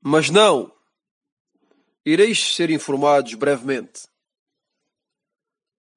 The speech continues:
Kalla, mas não, é uma repreensão da situação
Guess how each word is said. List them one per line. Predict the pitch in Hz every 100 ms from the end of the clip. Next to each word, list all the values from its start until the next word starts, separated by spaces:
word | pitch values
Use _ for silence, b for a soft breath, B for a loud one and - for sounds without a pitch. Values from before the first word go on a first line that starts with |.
| _ _ _ _ _ _ -
Kalla, | 208 233 208 185 185 220 247 - _ _ _ _ _ _ _ _ _ _ _ _ _ _ _ _ _
mas | 131 139 135
não, | 170 185 220 - _ _ _ _ _ _
é | 170 214
uma | 240 214
repreensão | 190 190 - 190 185 170 - 214 165 110 _ _ _ _
da | 123 151
situação | 156 - 226 185 185 160 - 180 180 175 -